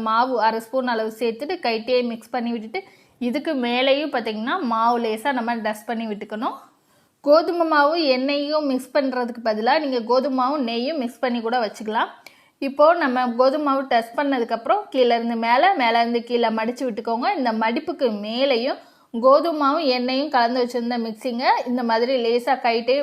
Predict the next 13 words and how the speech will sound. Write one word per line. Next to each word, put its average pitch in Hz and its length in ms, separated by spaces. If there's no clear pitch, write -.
ஸ்ப்ரெட் 226 320
பண்ணிட்டு 233 420
இதுக்கு 320 260
மேலேயும் 294 380
பார்த்தீங்கன்னா, 247 500
நம்ம 269 320
கோதுமை 269 320
மாவு 262 260
டஸ்ட் 233 280
பண்ணிக்கலாங்க. 226 540
ம், 220 220
டஸ்ட் 262 300
பண்ணிட்டு 233 420